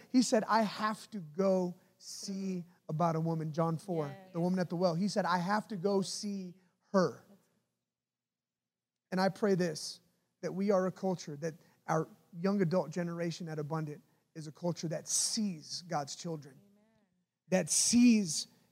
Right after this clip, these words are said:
Speaker 1: his beauty in them. Matthew five says this, that we are the light of the world,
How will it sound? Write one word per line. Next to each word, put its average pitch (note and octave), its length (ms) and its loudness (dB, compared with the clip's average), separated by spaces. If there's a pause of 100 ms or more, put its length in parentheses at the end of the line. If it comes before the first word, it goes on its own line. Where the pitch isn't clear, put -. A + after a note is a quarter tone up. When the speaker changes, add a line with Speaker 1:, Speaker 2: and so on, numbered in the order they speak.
Speaker 1:
his F#3 200 4
beauty E3 460 0 (300)
in F3 200 0
them. D3 240 -2 (680)
Matthew F3+ 320 -2
five F3 280 0
says E3 300 -4
this, E3 320 -4
that D#3+ 160 -8 (240)
we F#3+ 460 4 (160)
are E3+ 140 4
the E3 120 0
light E3 200 4
of D3+ 120 -6
the E3 60 -6
world, D#3 500 -2